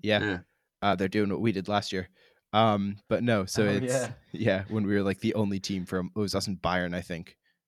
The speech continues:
Speaker 1: Um, but yeah, so literally they have, you know, it's Barcelona one point behind Real Madrid, two points behind, and it's the Clásico this weekend. Um, it's going to be absolutely batshit. Um, I think Atleti play Betis,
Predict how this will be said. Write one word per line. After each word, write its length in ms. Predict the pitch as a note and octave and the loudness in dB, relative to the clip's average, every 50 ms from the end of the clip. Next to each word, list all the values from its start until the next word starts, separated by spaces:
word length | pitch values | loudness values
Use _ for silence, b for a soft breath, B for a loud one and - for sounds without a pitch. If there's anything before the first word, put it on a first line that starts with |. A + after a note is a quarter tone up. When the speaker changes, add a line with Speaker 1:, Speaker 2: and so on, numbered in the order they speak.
| _ _ _ - | _ _ _ -2
Speaker 1:
Um, 400 | F#2+ F#2 F2+ F2 F2 E2+ E2+ - _ _ _ _ _ _ _ _ _ _ _ - | 0 0 2 0 -2 -4 -6 -8 _ _ _ _ _ _ _ _ _ _ _ -4
but 120 | G2+ - | -2 2
yeah, 220 | A#2 A#2 G2+ F#2 - _ | 4 4 4 2 0 _
so 260 | _ - - A2+ G#2+ G#2 | _ -4 -2 0 0 0
literally 480 | G2+ G#2 B2 C3+ A2 F#2 F2 E2+ - - | 0 -2 -2 0 0 0 -2 -4 -8 -4
they 260 | - G2 F#2+ F#2 F#2+ F#2 | -4 -2 -2 0 -2 -4
have, 500 | - - G#2+ G2 F#2+ G2 G2 F#2+ F2+ - | -4 -2 -2 0 0 0 -2 -4 -6 -6
you 80 | G#2+ | -6
know, 80 | F#2+ F#2 | -4 -4
it's 100 | F2+ - | -6 -2
Barcelona 420 | - G#2+ G#2+ - - G#2+ G#2 G2 | 0 0 0 0 -2 -4 -4 -2
one 180 | F#2 G2 G#2 G2+ | -4 -6 -2 0
point 200 | - A2 G2 - | -2 -2 -2 -4
behind 300 | G2+ F#2+ G#2 G2+ G2 F#2 | -6 -4 -4 -4 0 2
Real 180 | G#2+ G#2 G#2 | 2 4 4
Madrid, 360 | F#2+ G2+ F2+ - F#2 F#2+ F#2 - | 2 0 -2 -2 -2 -2 -2 -4
two 140 | - B2+ | -6 -4
points 180 | - A#2 A2 - | -2 -2 -4 -2
behind, 380 | - G#2+ G#2 A2 A2 G#2+ G#2 - - | -4 -2 0 0 -2 -2 -4 -4 -4
and 140 | E2+ F#2+ G#2 | -4 -2 -2
it's 180 | G#2+ - - | -2 -4 -6
the 120 | - - C3 | -4 -4 -4
Clásico 560 | - - A#2+ A2 F3 - - - - F2+ E2 | -2 -2 -2 -2 -2 -2 -4 -4 -4 -4 -4
this 180 | E2+ F2 - | -4 -8 -8
weekend. 420 | - F2 E2+ - C2+ C2 B1+ B1+ - _ _ _ _ _ _ _ _ _ _ _ _ - | -8 -8 -8 -8 -10 -12 -12 -16 -20 _ _ _ _ _ _ _ _ _ _ _ _ 0
Um, 440 | G#2 G2 F#2+ F#2+ F#2+ F#2 F2+ F2 - _ - | 2 4 4 2 2 0 -2 -6 -10 _ 0
it's 260 | A2+ G#2+ - - - | 0 0 0 -2 -10
going 380 | - - G#2 G2+ G2 G2 F#2+ F#2 | -6 -2 -2 0 0 -2 -4 -6
to 120 | - - | -8 -10
be 300 | F2 F#2+ F#2+ F#2 F2+ F#2 - - | -6 -6 -4 -4 -4 -6 -2 2
absolutely 460 | F#2+ G2+ G#2 G#2 - - G2+ - F#2 | 4 4 4 4 -2 -4 -4 -6 -4
batshit. 400 | - F#2 D#2 - - - F#2+ F2+ - _ _ _ | -2 -2 -2 -2 -2 -2 -4 -4 -4 _ _ _
Um, 220 | F#2+ F2+ - F#2 | 0 0 2 0
I 60 | F#2+ | -2
think 220 | F#2+ - G#2+ G2+ F2+ | -2 -2 -4 -4 -2
Atleti 400 | F#2 F2+ E2 G#2+ G#2 G2+ G2+ G2 | -4 -4 0 0 0 0 -2 -6
play 200 | - - F2+ E2+ | -6 -6 -8 -8
Betis, 680 | E2 - - G#2 - - B2 A#2 - - - - - | -4 0 0 0 2 2 -2 -2 -2 -6 -8 -10 -18